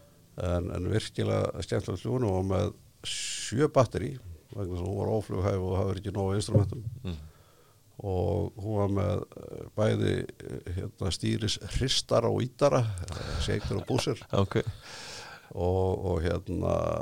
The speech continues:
Speaker 1: eh, hún vildi gjarna fara í, í Dutch roll eða í,
Speaker 2: Já, já.
Speaker 1: hérna, þegar hún kom í hjól og hlapsa niður. Og hún var þannig skemmtileg, en, en, eh, sem sagt, ljúfasta vélin er King Air tvö hundruð, það er, eh, engin spurning.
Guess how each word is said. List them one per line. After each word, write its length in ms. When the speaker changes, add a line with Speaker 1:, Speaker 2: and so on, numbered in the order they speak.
Speaker 1:
eh, 680
hún 320
vildi 420
gjarna 480
fara 400
í, 320
í 320
Dutch 320
roll 240
eða 320
í, 140
Speaker 2:
Já, 260
já. 300
Speaker 1:
hérna, 240
þegar 180
hún 100
kom 140
í 80
hjól 160
og 80
hlapsa 240
niður. 240
Og 120
hún 160
var 140
þannig 180
skemmtileg, 380
en, 220
en, 260
eh, 540
sem 240
sagt, 420
ljúfasta 500
vélin 400
er 80
King 240
Air 80
tvö 160
hundruð, 320
það 240
er, 140
eh, 800
engin 200
spurning. 380